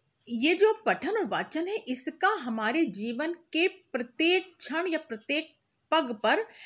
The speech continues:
इसका जो है महत्व है और इसकी हमें आवश्यकता पड़ती है। विद्यार्थियों, इसमें किसी भी प्रकार का कोई क्राइटेरिया निर्धारित है ही नहीं, मापदंड निर्धारित है ही नहीं। ऊंच नीच, छोटा बड़ा, अमीर गरीब, सभी प्रकार के व्यक्तियों को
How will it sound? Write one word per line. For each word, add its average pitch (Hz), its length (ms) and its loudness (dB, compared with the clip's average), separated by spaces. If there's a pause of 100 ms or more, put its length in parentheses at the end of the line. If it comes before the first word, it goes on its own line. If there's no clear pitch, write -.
(220)
इसका 226 360 2
जो 202 200 0
है 302 180 0
महत्व 226 440 -2
है 302 60 0
और 359 80 0
इसकी - 260 -2
हमें 240 180 -4
आवश्यकता 170 480 -8
पड़ती - 400 -16
है। - 180 -20 (1400)
विद्यार्थियों, 269 500 2
इसमें 370 400 2
किसी 349 400 4
भी 359 200 2
प्रकार - 380 2
का 359 160 0
कोई 403 180 4
क्राइटेरिया 240 640 2
निर्धारित 226 580 0
है 214 80 2
ही 247 140 2
नहीं, 160 180 -6
मापदंड 214 400 0
निर्धारित 240 460 -2
है 220 60 2
ही 226 100 0
नहीं। 156 200 -6 (420)
ऊंच 269 320 0
नीच, 247 560 0
छोटा 262 420 0
बड़ा, 202 280 0
अमीर 247 600 -2
गरीब, 240 300 -2
सभी 339 380 4
प्रकार 214 420 0
के 226 60 -4
व्यक्तियों 175 380 -8
को 330 160 0